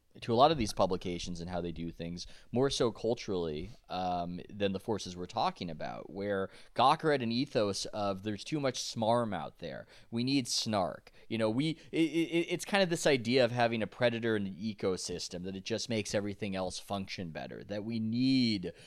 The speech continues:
to be treating people horribly and to be shaming and humiliating people for clicks,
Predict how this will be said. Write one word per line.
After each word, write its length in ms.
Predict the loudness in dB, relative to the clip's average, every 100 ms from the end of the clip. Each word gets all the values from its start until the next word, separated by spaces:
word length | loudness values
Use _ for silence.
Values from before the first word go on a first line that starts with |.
| -16 -8
to 100 | -4
be 160 | -4
treating 580 | -4 -4 -2 -2 0 -4
people 340 | -4 -4 -2
horribly 760 | -2 0 0 0 -2 -4 -6 -10 -16 -10
and 140 | -8
to 60 | -4
be 120 | -2
shaming 560 | -2 0 0 0 0
and 100 | -2
humiliating 640 | -4 -4 -2 0 0 -2 -4
people 320 | -6 -6 -6
for 160 | -8
clicks, 540 | -12 -6 -2 -2 -4